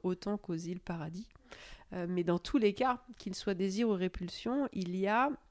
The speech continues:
une représentation, euh, extrêmement féconde à partir de cet espace-là. Il m'a semblé que les outils du scénographe pouvaient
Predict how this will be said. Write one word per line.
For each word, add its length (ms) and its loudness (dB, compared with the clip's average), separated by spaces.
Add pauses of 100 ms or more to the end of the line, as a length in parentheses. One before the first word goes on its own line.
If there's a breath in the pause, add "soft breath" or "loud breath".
(600 soft breath)
une 220 4
représentation, 1200 0
euh, 560 0 (120)
extrêmement 580 -2
féconde 640 0 (200)
à 80 -2
partir 400 -2
de 140 0
cet 360 -6
espace-là. 760 -2 (500 loud breath)
Il 120 -2
m'a 160 4
semblé 420 2
que 80 -14
les 180 0
outils 200 -4
du 100 -4
scénographe 680 -2
pouvaient 360 0